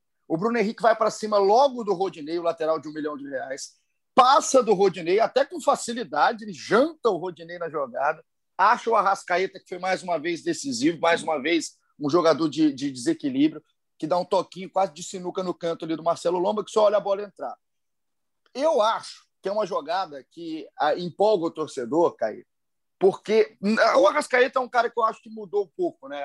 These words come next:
Teve uns, alguns momentos ruins junto com o time do Flamengo inteiro na temporada, mas é um cara que apresenta um pouco mais,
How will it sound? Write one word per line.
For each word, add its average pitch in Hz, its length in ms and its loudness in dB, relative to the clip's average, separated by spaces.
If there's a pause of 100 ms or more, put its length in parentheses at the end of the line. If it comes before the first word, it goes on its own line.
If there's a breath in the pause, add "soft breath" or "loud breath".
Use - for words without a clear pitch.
(260)
Teve 156 220 -2
uns, 139 200 -4
alguns 131 380 2
momentos 151 240 -2
ruins 143 320 -4
junto 151 180 -10
com 147 120 -6
o - 20 -6
time 143 220 -4
do 147 80 2
Flamengo 135 340 2
inteiro 131 300 2
na 135 100 4
temporada, 135 640 2 (400)
mas 170 160 2
é 208 40 2
um 196 80 -2
cara 202 220 2
que 202 80 -12
apresenta 185 480 -10
um 185 80 -16
pouco 185 280 -2
mais, 170 520 -2